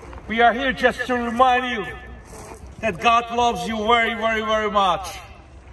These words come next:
And remind you that different things may happen in our life,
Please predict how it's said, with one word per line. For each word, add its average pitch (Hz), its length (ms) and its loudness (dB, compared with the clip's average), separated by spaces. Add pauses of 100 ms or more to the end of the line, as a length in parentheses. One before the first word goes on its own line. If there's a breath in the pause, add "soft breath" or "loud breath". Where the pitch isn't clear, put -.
(1600)
And 220 160 2
remind 254 500 4
you 220 340 -2
that 220 200 -2 (2250)
different 277 440 -4
things 269 340 -4
may 247 120 0
happen 247 400 0
in 240 100 -4
our 233 200 4
life, 226 340 4